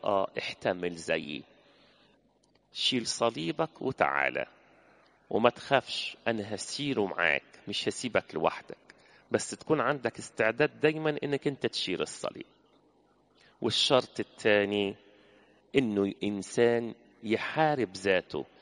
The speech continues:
يتضع. أصل مش ممكن يقدر يشيل غير لما يتضع الأول. طول ما حاطط نفسه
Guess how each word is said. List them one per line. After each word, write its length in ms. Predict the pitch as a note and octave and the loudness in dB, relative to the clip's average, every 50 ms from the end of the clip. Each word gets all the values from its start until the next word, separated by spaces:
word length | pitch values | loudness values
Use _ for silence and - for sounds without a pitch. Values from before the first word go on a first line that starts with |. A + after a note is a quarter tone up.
| - _ - | -20 _ -8
يتضع. 800 | - G#2+ A2 G#2+ - - - - A#2 G#2 F2+ F#2 D2+ D2 C#2+ - - - - - - - - - - - - - - | 0 2 2 2 2 0 2 4 4 4 6 4 4 4 2 0 -6 -20 -20 -20 -20 -20 -20 -20 -20 -20 -20 -8 0
أصل 300 | A#2 A#2 - - A#2+ A2+ | 0 0 0 0 -4 -2
مش 220 | A2 A2+ - - B2+ | -2 0 -2 -2 0
ممكن 460 | C3+ D#3+ F3 D#3+ C3+ - C3+ G#2+ G#2+ | 0 0 0 0 -2 -2 -2 0 2
يقدر 420 | A#2 C#3+ - - A2+ A2+ A2+ G#2+ | 2 0 0 0 0 0 0 0
يشيل 960 | G#2+ G#2+ A2 G#2+ - - - C#3 D3 D#3 D#3 D#3 D#3 D#3+ D#3 D3 C#3 B2+ A#2+ - - - - | 0 -2 -2 -2 -2 -4 -4 -4 -4 -4 -2 0 0 0 0 -2 -4 -8 -8 -10 -14 -12 -6
غير 280 | G#2+ B2 B2 C#3 D3+ C#3+ | -2 2 4 4 2 2
لما 420 | C3+ C3 B2+ A#2+ A#2+ A#2 A#2 A2 | 2 2 2 4 4 4 2 2
يتضع 540 | A2+ A2 G2+ - - - C3 A#2 - G#2 E2+ | 4 2 0 -2 -2 2 2 2 4 4 2
الأول. 500 | E2+ F2 - - E2+ D#2+ C#2+ C2 - A#1+ - - - - _ _ - - - - - - _ _ - | 2 0 -2 -4 -4 -4 -6 -6 -10 -12 -12 -14 -20 -20 _ _ -20 -20 -20 -20 -20 -20 _ _ 0
طول 220 | - G#3+ A3 G#3+ E3+ | 2 4 4 4 4
ما 140 | D#3 C#3+ C3 | 2 0 0
حاطط 500 | - - - E3 E3+ E3 - - C#3+ - - - | 0 -4 -2 -2 -2 -2 0 -2 -2 -2 0 -2
نفسه 480 | D3 E3 D#3+ - - - - C#3+ A#2+ | 0 0 0 0 -2 -4 0 0 0